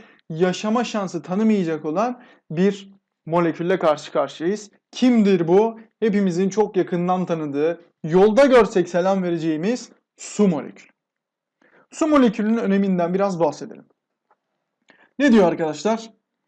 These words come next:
H iki O sıvısı yani su yaşam kaynağıdır. En küçük canlı organizmadan en büyük canlı varlığa kadar bütün biyolojik hayatı ve bütün insan faaliyetlerini ayakta tutan sudur.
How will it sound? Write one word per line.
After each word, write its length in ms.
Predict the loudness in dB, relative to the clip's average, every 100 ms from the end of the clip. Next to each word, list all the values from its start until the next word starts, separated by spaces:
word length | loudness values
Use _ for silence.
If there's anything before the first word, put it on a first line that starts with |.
| _ _ _ _ _ _ _ _
H 320 | 0 2 2 0
iki 220 | 2 4
O 120 | 4
sıvısı 640 | 2 2 0 2 0 0 -8 _ 0
yani 340 | 4 6 4
su 560 | -4 -2 0 0 -4 _
yaşam 420 | -2 -2 0 -2 -2
kaynağıdır. 640 | -4 -4 -12 -16 -20 _ _ _ _ _ _
En 200 | 2 4
küçük 320 | 2 0 -4 -2
canlı 300 | -2 0 -2
organizmadan 880 | -2 -2 -2 0 2 2 -2 -6 -16 _ _
en 280 | 0 2 4
büyük 280 | 4 2 0
canlı 380 | 0 2 2 4
varlığa 420 | 4 4 2 0
kadar 340 | -4 -4 -4
bütün 280 | -4 -4 -2
biyolojik 400 | 0 0 -2 -2
hayatı 360 | -2 -2 -4 -10
ve 160 | -10
bütün 260 | -8 -6 -4
insan 500 | -4 -6 -4 -4 -4
faaliyetlerini 720 | -2 -2 -2 -6 -6 -4 -4
ayakta 420 | -2 -4 -4 -8
tutan 280 | -10 -8 -8
sudur. 440 | -6 -8 -10 -20